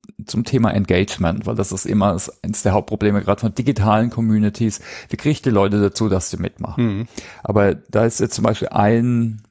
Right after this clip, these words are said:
Speaker 1: ein Element, eine Taktik oder eine, äh, ein Format sind die Polls auf LinkedIn.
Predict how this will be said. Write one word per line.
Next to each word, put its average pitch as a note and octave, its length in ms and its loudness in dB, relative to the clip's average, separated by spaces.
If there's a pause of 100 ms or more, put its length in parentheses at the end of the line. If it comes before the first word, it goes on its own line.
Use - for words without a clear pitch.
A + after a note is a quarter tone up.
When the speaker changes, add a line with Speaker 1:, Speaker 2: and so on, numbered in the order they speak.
(160)
Speaker 1:
ein G2+ 320 2
Element, G#2+ 400 2
eine G2 240 0
Taktik A2 480 -2
oder F2 240 0
eine, D#2+ 380 -2 (200)
äh, - 60 -10 (380)
ein D#2+ 120 -6
Format E2+ 600 0
sind F#2+ 180 -2
die F2 60 0
Polls C#3 520 0
auf - 260 -4
LinkedIn. G#2+ 520 -2